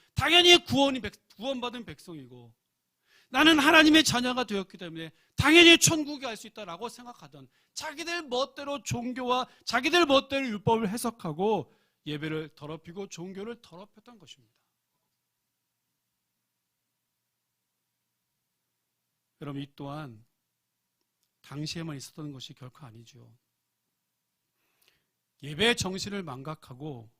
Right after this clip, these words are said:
인간이 주인이 된 예배가 얼마나 많습니까?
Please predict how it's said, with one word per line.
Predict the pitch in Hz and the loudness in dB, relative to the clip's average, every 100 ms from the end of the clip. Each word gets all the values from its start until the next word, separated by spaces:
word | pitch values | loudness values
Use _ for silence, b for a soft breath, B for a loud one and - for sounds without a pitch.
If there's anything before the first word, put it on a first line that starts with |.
| _ _ _ _ _ _ _ _ | _ _ _ _ _ _ _ _
인간이 | 151 180 202 214 202 | -10 -6 -6 -6 -8
주인이 | - 165 165 | -12 -12 -12
된 | 170 156 | -14 -14
예배가 | 120 123 123 135 | -14 -18 -18 -20
얼마나 | 107 113 117 113 139 175 | -18 -14 -12 -10 -8 -8
많습니까? | 131 104 - 117 104 _ _ | -8 -14 -18 -20 -20 _ _